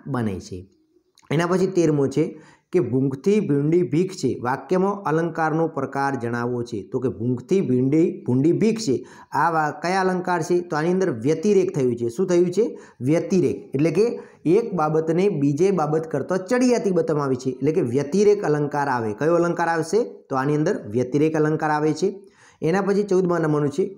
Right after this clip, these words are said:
ઘડીભર શબ્દમાં કયો પ્રત્યય રહેલો છે? તો ઘડી, ઘડી એટલે સમય છે ને એની પાછળ ભર,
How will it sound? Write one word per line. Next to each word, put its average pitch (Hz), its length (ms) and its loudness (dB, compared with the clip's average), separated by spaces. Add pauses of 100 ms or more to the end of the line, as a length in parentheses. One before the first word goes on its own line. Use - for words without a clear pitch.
ઘડીભર 156 420 2
શબ્દમાં 190 560 -2
કયો 208 220 2
પ્રત્યય 214 420 -2
રહેલો 147 380 2
છે? 131 420 -4 (140)
તો - 80 0
ઘડી, 139 720 0
ઘડી 151 280 0
એટલે 180 220 0
સમય 185 340 0
છે 143 100 0
ને 143 100 0
એની 160 120 0
પાછળ 160 300 -2
ભર, 135 380 -2